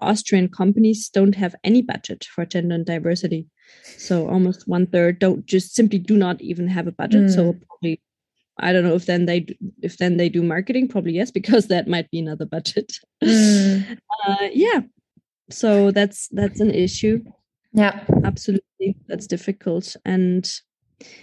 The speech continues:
Speaker 1: yeah, it's good to do marketing, but if it's all empty promises, it's not gonna, it's not gonna help, right? If you want to attract, like, uh, diverse employers, it's great. But then if, uh, the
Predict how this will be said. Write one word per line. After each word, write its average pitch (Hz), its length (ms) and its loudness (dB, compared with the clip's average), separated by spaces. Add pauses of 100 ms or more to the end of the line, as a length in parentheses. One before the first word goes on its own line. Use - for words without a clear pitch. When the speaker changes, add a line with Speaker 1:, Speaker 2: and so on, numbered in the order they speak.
(140)
Speaker 1:
yeah, 330 320 2
it's 196 180 0
good 247 220 0
to 302 80 4
do 233 120 4
marketing, 254 420 2
but 247 160 0
if 196 180 -4
it's 196 260 -4
all 196 200 0
empty 202 260 0
promises, 220 680 0
it's 202 240 -2
not 202 240 -4
gonna, 190 560 2
it's - 180 -12
not 180 160 -6
gonna 175 200 2
help, 180 260 0
right? 165 180 -2
If 185 160 -4
you 185 80 2
want 180 260 2
to 165 120 -4
attract, - 600 -2 (100)
like, - 480 -8
uh, 180 320 0 (640)
diverse 196 400 4
employers, 196 680 0
it's 202 140 -10
great. 196 380 0
But - 180 -4
then 185 260 4
if, - 540 -6
uh, 196 180 2
the 190 140 0